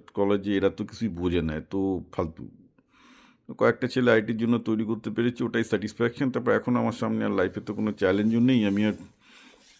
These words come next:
কিছুই করার থাকছে না, মনে হচ্ছে যে জীবনটা ব্যর্থ করলাম। আমি বললাম, "দেখো, তুমি দুটো কাজ করতে পারো, এক হচ্ছে এই যে তুমি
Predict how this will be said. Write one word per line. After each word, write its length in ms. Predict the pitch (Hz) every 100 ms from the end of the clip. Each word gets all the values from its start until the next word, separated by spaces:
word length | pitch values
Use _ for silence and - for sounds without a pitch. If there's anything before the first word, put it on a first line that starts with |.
| _ _ - -
কিছুই 200 | 113 135
করার 240 | 139 113 101
থাকছে 360 | - 85 -
না, 100 | 87
মনে 200 | 98 113
হচ্ছে 220 | 117 117
যে 120 | 117 110
জীবনটা 500 | 101 104 107 113 98
ব্যর্থ 380 | 85 90 -
করলাম। 420 | 98 80 71 57 87
আমি 100 | 127
বললাম, 160 | 165
"দেখো, 120 | 190
তুমি 160 | 190 202
দুটো 260 | 131 120 156
কাজ 240 | 190 -
করতে 300 | 123 117 95
পারো, 220 | 87 -
এক 220 | 107 107
হচ্ছে 280 | 139 135 160
এই 100 | 156
যে 120 | 160
তুমি 380 | 165 156 170 -